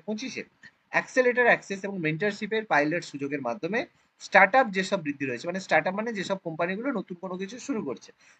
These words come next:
তার জন্য একটা মৌ স্বাক্ষর করেছে, যার মাধ্যমে এটি স্টার্টআপ ইন্ডিয়া পোর্টালের সাথে একত্রীভূত করা হয়েছে, যেটা একটা মুম্বাই ভিত্তিক অ্যাক্সেলারেটরের সুবিধা দেওয়া হবে, যার মাধ্যমে আইসিআইসিআই এর যে বিভিন্ন পাইলট প্রকল্প, পাইলট প্রকল্প কোনগুলো হয়?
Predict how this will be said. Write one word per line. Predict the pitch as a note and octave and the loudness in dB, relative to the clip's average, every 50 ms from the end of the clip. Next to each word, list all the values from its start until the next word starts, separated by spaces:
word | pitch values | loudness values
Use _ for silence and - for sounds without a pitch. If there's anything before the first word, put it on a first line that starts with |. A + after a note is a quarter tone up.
| - | 2
তার | - F#3+ G3+ | 4 4 6
জন্য | G3+ A3 A3 | 6 4 2
একটা | G#3+ D4+ E4 | 2 2 0
মৌ | A#3 E3 D#3 F3 | 0 0 -2 -2
স্বাক্ষর | F3+ - C#3+ - - - F#3 F#3+ | -2 -2 -4 -4 -2 -4 -8 -6
করেছে, | - C3+ A#2 A2 A2+ - - A2+ | -6 -10 -10 -10 -12 -12 -10 4
যার | - E3+ G#3+ B3+ | 10 10 10 10
মাধ্যমে | C4+ A#3 G3 D#3+ - D3+ D3 D3 - - _ _ _ _ - - _ _ _ | 10 6 2 2 0 -4 -2 -2 -4 -6 _ _ _ _ -20 -20 _ _ _
এটি | - G3 G#3+ G#3+ B3 G#3+ A3+ | 2 2 2 2 2 -4 -4
স্টার্টআপ | - - - F#3 F3 G3 F#3+ B3 B3 A3 | -4 4 6 8 8 8 8 6 2 2
ইন্ডিয়া | A3 G3+ F3+ F3+ G3+ G3+ | 0 -4 0 2 2 2
পোর্টালের | - E3+ D#3+ D#3+ D#3+ E3 E3 F3 | 2 -2 -2 0 0 0 0 -2
সাথে | - F3 E3 - A3+ B3 C4 C4+ - _ _ _ - | -2 -4 -4 -2 0 -2 -2 -2 -6 _ _ _ -10
একত্রীভূত | D#3+ D#3 - A#3+ A3+ - - A3 E3 D3 C#3+ - | -10 -4 -2 -4 -4 -2 -6 -6 -4 -4 -4 -4
করা | - - D#3+ B2+ A#2 A#2 | -2 0 0 0 2 0
হয়েছে, | A#2 G#2+ _ A#2 A#2 | -2 -4 _ -12 -10
যেটা | C#3+ E3 D#3 G3+ G3 | -8 -2 4 6 6
একটা | F#3+ G3 - B3 C#4 - _ _ _ _ _ - | 6 6 4 2 2 2 _ _ _ _ _ -4
মুম্বাই | D3+ F3 F#3 F#3+ G3+ B3 A#3+ A#3 | -2 -2 0 6 6 8 8 6
ভিত্তিক | A#3 G3+ F#3+ - A#3 A3 | 4 0 -6 -6 -6 -4
অ্যাক্সেলারেটরের | - D3+ D#3+ - - G#3+ G3 G3 F#3 F#3 F#3 G3 F#3+ | -2 -4 -4 -4 -4 -2 -2 0 0 0 -2 -2 -2
সুবিধা | - - - C3 C#3+ D#3 E3 E3 | -2 -8 -6 -4 2 2 4 4
দেওয়া | E3+ F3+ F3+ F3+ | 4 4 4 4
হবে, | F3+ F#3+ C4 D4+ | 4 2 0 -2
যার | - F3 C3+ C3+ | 2 2 2 2
মাধ্যমে | C3+ C#3+ C#3 - D#3+ F#3+ A3+ | 0 -4 -4 -4 -2 0 4
আইসিআইসিআই | G3 D3+ C3+ - - G3 G3+ G#3 - - E3 D3 D3+ | 4 4 2 2 -2 -4 -4 -4 -2 0 2 2 4
এর | F#3+ A3 E4+ _ _ - - - _ - | 2 0 -2 _ _ -20 -20 -20 _ -2
যে | F#3+ F#3 | -2 -2
বিভিন্ন | E3+ F#3 F#3 G#3+ G3+ G#3+ G#3+ | 0 0 0 0 2 2 0
পাইলট | G#3+ - E3 E3 F3+ F3 F#3 G#3+ G#3+ G#3+ | 6 8 10 10 10 8 6 4 2 2
প্রকল্প, | - F3+ D3+ D3 C#3 - A2+ | 0 -2 0 0 -2 -2 -4
পাইলট | G#2+ - C3+ D3+ F#3+ G3+ A3 G#3+ | 0 4 4 4 4 4 2 0
প্রকল্প | - A3+ G#3+ A#3 A3+ A3 A#3 | 0 -2 0 0 -2 -2 -2
কোনগুলো | A3+ - G#3 G3+ G3+ G3 A3 A3 G#3+ | -4 -4 -4 -6 -6 -2 2 2 2
হয়? | G#3+ A#3+ - | 2 2 -4